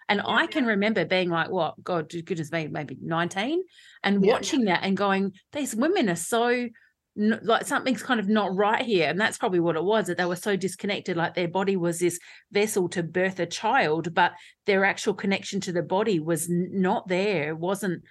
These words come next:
Speaker 2: Yeah.
Speaker 1: you know, loving and rich, and it was, it was a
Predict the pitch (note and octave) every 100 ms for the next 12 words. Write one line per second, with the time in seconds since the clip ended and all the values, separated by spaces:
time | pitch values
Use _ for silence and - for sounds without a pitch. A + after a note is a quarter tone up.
0 | - C#3+ - _ G#3+ G3 E3 F3+ G3 G3+
1 | F3+ D#3+ D#3+ F3+ G#3 - - E3 D#3+ F#3
2 | D#3+ E3+ F#3+ F3